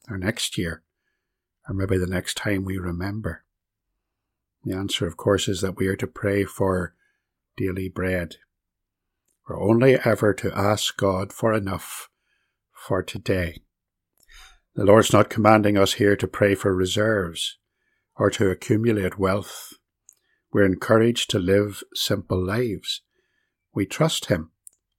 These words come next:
just enough for each and every day as it comes along, one day at a time. Jesus himself taught us in the Sermon on the Mount that we're not to worry about anything.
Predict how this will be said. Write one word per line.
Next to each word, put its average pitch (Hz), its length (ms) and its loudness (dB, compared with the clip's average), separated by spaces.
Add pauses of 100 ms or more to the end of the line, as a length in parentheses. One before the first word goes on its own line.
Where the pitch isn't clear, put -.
(120)
just - 240 0
enough 92 300 0
for - 240 -6
each 104 300 -4
and 101 100 0
every 92 340 -4
day 117 340 0 (380)
as - 140 -2
it 120 120 -2
comes 98 300 -2
along, 101 480 0 (640)
one 95 260 -2
day 90 160 -2
at 87 80 -6
a 90 80 -4
time. 90 500 -6 (880)
Jesus 92 340 4
himself 98 500 4
taught 98 260 0
us 90 200 -4
in 95 100 -2
the 92 80 -2
Sermon 98 400 0
on 90 100 -2
the 92 80 -2
Mount 104 280 0 (280)
that 113 100 2
we're - 120 6
not - 240 0
to - 100 -2
worry 117 380 4
about 95 300 0
anything. 113 540 -4